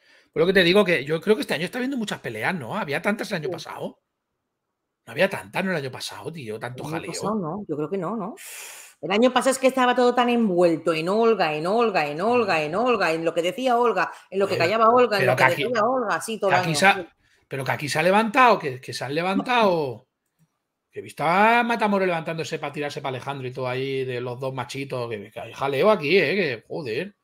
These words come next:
Speaker 1: ha habido peleas
Speaker 2: Esta
Speaker 1: que
Speaker 2: me ha
Speaker 1: dices tú
Speaker 2: estado
Speaker 1: que,
Speaker 2: la
Speaker 1: que,
Speaker 2: cosa más movidita,
Speaker 1: que
Speaker 2: sí.
Speaker 1: se, que se dan, ¿eh? Y el Ignacio ese de Borbón también se lió una guapa con el, con el Alejandro, pero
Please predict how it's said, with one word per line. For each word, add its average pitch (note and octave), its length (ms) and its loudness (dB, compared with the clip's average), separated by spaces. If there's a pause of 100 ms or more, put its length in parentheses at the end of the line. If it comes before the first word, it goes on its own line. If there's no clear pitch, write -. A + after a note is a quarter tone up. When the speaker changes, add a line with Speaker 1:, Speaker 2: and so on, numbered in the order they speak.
(300)
Speaker 1:
ha G#2 60 -20
habido C#3+ 160 -12
peleas E3 280 0
Speaker 2:
Esta F3+ 120 -2
Speaker 1:
que A3+ 60 0
Speaker 2:
me A#3 40 0
ha A3+ 40 0
Speaker 1:
dices F#3 140 -2
tú F3 120 -2
Speaker 2:
estado F3 80 2
Speaker 1:
que, E3+ 80 4
Speaker 2:
la D#3+ 60 0
Speaker 1:
que, D3 80 4
Speaker 2:
cosa D3 140 -2
más D#3+ 160 -6
movidita, C#3+ 380 -6
Speaker 1:
que D3+ 140 2
Speaker 2:
sí. - 40 -2
Speaker 1:
se, C#3 160 2
que C#3 120 -2
se C#3+ 160 0
dan, D#3 260 6
¿eh? G#3 420 0
Y D#3 240 -2
el D3+ 280 2
Ignacio D3+ 440 -2
ese F#3+ 140 -2
de F#3+ 80 2
Borbón F#3+ 360 0
también B3 260 -4
se B3+ 120 -8
lió G#3 140 2
una E3+ 160 -2
guapa D3 400 -2
con C#3+ 140 -4
el, C3+ 200 -4 (140)
con C#3 160 -18
el C3 60 -10
Alejandro, C3+ 500 -8
pero G#3 260 0